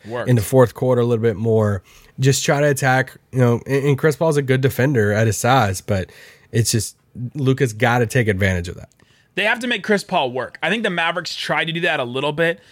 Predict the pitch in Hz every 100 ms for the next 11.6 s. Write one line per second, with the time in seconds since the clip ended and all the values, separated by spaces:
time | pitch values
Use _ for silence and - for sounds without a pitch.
0 | _ - 143 139 143 151 - 156 139 127
1 | - 123 165 160 131 120 139 139 135 131
2 | 120 _ - 147 135 - 160 170 151 165
3 | 151 - 160 151 139 - 147 135 139 135
4 | 135 156 127 147 143 127 151 135 135 131
5 | 127 - 139 135 131 123 139 139 143 190
6 | - 233 190 170 139 _ - _ 147 156
7 | - 156 151 - 156 - 139 131 120 139
8 | 131 107 110 120 135 143 151 147 131 123
9 | 120 117 139 139 139 170 151 143 117 131
10 | 127 117 98 120 127 123 131 127 139 123
11 | 113 - 139 143 127